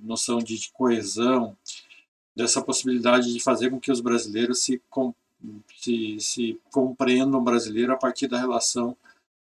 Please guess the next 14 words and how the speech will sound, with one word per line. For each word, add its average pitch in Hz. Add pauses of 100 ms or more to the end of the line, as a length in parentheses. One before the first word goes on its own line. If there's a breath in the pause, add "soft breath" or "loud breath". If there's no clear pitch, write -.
(200)
com 127
o 127
esporte. 117
Então, 110
isso, 123
essa, 127
essa 127
noção 131
de, 123 (100)
de 123
construção 139
de 160
uma 147
identidade 110